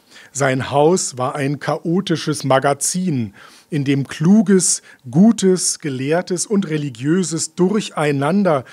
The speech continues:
und zum Gebrauch eines jeden, der hinkam, offen dalag.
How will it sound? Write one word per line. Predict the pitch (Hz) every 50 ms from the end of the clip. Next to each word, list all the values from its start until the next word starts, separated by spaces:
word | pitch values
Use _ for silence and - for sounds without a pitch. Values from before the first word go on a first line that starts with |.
| - - - _
und | - - 160 143
zum | - 175 165 160
Gebrauch | 147 147 117 131 107 117 139 165 190 185
eines | - - 147 151 151 143 - -
jeden, | 127 127 151 185 214 240 247 202 170 139
der | 151 143
hinkam, | 123 107 170 196 214 202 - - 160 160 156 180
offen | 196 - 165 - - 190 170 147
dalag. | 127 143 131 139 156 151 135 120 117 110 113 - -